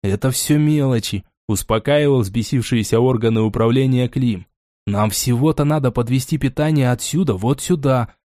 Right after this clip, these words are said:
"Ты можешь это сделать, я тебе помогу". Пилот легко представил у себя в голове трёхмерную схему подключения и поделился ею через интерфейс с мародёром. Система не поняла, что хочет от неё пилот, и ушла в глубокую перезагрузку.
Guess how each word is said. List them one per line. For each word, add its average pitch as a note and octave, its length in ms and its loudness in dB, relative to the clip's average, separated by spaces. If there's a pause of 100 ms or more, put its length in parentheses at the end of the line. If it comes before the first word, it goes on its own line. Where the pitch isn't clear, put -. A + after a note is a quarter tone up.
(140)
"Ты G#2+ 120 -2
можешь A#2+ 440 0
это C3 220 0
сделать, B2+ 640 0
я A2 280 -2
тебе C3+ 260 0
помогу". C#3 640 0 (320)
Пилот F3+ 320 0
легко F#3 320 0
представил F#3+ 540 0
у F#3 80 2
себя F3 260 0
в D#3 80 -2
голове F3 380 2
трёхмерную D#3 600 0
схему D#3+ 320 -2
подключения C#3 840 -2 (280)
и G#2 100 0
поделился G#2+ 600 2
ею A#2+ 320 2
через A2+ 300 0
интерфейс A#2+ 560 0
с - 80 -8
мародёром. G#2+ 580 0 (220)
Система G3+ 460 0
не F#3+ 120 2
поняла, F#3+ 400 2
что F3 240 -2
хочет F#3+ 340 -2
от G2 140 -4
неё C3 180 2
пилот, C#3+ 440 0 (280)
и G2+ 60 -4
ушла G#2+ 380 0
в C3+ 60 -4
глубокую A2 500 0
перезагрузку. A2 840 -2